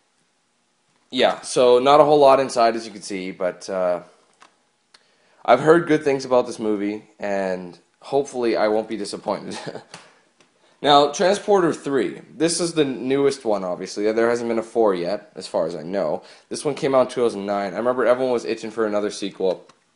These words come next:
Um, I heard it def-, it wasn't, oopsie jeezy. Uh, gotta flip those.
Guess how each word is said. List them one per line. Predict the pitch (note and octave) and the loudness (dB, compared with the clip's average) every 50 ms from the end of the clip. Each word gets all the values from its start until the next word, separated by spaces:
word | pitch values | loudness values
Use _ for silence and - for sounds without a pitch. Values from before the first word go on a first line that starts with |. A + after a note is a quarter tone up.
| _ _ _ _ _ _ _ _ _ _ _ _ _ _ _ - | _ _ _ _ _ _ _ _ _ _ _ _ _ _ _ 2
Um, | G2+ G2+ F#2+ F#2 F#2 F#2 F#2 F#2+ - - - - - - - - - | 4 4 4 4 2 -2 -4 -10 -18 -20 -16 -10 -10 -10 -8 -4 0
I | - G#2+ - | 2 2 2
heard | E3 D3 D#3 E3 F#3 F#3+ | 4 6 6 6 6 6
it | D#3+ - C#3+ C3+ | 4 0 -2 2
def-, | - C3+ C3+ C3+ - - | 4 4 4 2 2 0
it | C#3 C3+ | 0 2
wasn't, | B2 C3 B2+ B2+ C3+ C3 A#2 | 4 4 2 2 0 -2 -2
oopsie | G#2+ B2+ D3 C#3+ - - - - F#2 | -2 -2 -2 -4 -8 -14 -18 -18 -14
jeezy. | - F#2 F2 F2+ G2 - B2 B2+ B2+ D#2+ | -12 -10 -10 -10 -10 -12 -14 -14 -10 -6
Uh, | F#2 G2 G2 F#2+ F#2+ G2 G2 F#2+ - - - - - - _ _ - _ _ | -4 -2 0 0 0 0 -2 -4 -6 -12 -20 -20 -20 -20 _ _ -20 _ _
gotta | - G2 F#2 - | -6 -6 -6 -6
flip | - - A2+ G#2+ - - | -6 -8 -10 -10 -8 -6
those. | G#2 G2+ G#2 A#2+ C#3+ - - - | -4 -4 -4 -4 -8 -12 -16 -18